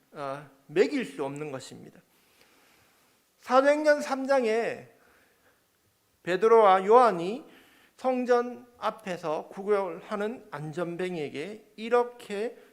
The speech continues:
말을 합니다. "은과 금은 내게 없거니와 내게 있는 것으로 내게 주노니 나사렛 예수 이름으로 일어나 걸으라." 은과 금은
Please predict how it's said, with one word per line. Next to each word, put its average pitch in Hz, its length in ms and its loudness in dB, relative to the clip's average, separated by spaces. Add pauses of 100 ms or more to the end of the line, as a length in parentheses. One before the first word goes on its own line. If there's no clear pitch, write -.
말을 139 560 -8 (120)
합니다. 139 420 -14 (800)
"은과 320 500 2
금은 240 380 -2
내게 151 260 -4
없거니와 160 800 -4
내게 165 340 -4
있는 240 300 -4
것으로 240 400 -2
내게 175 280 0
주노니 190 720 -6 (420)
나사렛 170 560 -4
예수 226 460 2
이름으로 214 840 -4 (120)
일어나 185 800 -4 (200)
걸으라." 131 540 -12 (1600)
은과 247 380 6
금은 185 500 -6